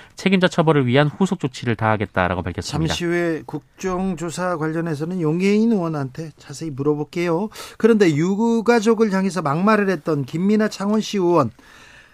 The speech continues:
Speaker 2: 징계 결과 나왔습니까?
Speaker 1: 네, 의원직이 유지됐습니다. 이 제명안이 부결됐는데요.
Speaker 2: 부결이요?
Speaker 1: 네, 창원시 의회 재적의원 마흔다섯 명 중,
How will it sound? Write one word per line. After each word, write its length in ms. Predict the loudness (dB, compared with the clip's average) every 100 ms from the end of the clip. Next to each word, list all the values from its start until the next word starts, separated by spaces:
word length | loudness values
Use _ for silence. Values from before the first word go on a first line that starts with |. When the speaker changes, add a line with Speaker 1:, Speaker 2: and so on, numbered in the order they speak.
| _
Speaker 2:
징계 640 | -2 4 6 6 8 6 6
결과 540 | 2 4 6 6 4
나왔습니까? 840 | 4 2 2 0 0 2 2 2 -2 -10 _ _ _
Speaker 1:
네, 240 | 2 4 4 0 6
의원직이 1040 | 6 8 6 4 4 4 4 4 6 6
유지됐습니다. 1080 | 4 4 6 4 4 0 2 2 4 4 2
이 100 | -8
제명안이 520 | 0 4 4 6 4 2
부결됐는데요. 1080 | 0 0 6 6 6 2 2 2 4 4
Speaker 2:
부결이요? 640 | 4 0 6 6 8 4 2 _ 0
Speaker 1:
네, 120 | 0
창원시 640 | 4 6 6 4 4 6
의회 380 | 8 6 6 4
재적의원 540 | 4 4 6 6 6 6
마흔다섯 560 | 6 4 2 2 4
명 360 | 4 4 4 4
중, 300 | 2 2